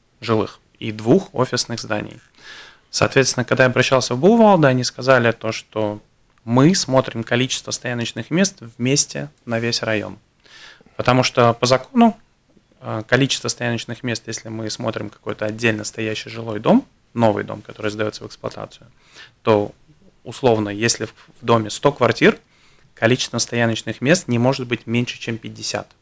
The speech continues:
То есть у меня, например, в доме больше, чем сто квартир, не помню, сто три или сто четыре,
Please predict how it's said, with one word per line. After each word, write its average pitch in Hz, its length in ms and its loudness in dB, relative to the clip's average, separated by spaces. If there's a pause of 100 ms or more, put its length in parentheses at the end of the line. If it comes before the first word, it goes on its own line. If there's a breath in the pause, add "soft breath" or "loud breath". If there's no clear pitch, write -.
(760 soft breath)
То 104 80 -12
есть - 300 -12
у 110 100 -4
меня, 127 240 6
например, 127 400 2
в 113 60 -6
доме 120 260 4
больше, 120 460 0
чем - 180 -18
сто 110 200 -6
квартир, 208 480 0 (100)
не 110 140 -4
помню, 107 240 -12
сто - 160 -20
три 143 180 -2
или 120 120 0
сто - 180 -8
четыре, 196 420 2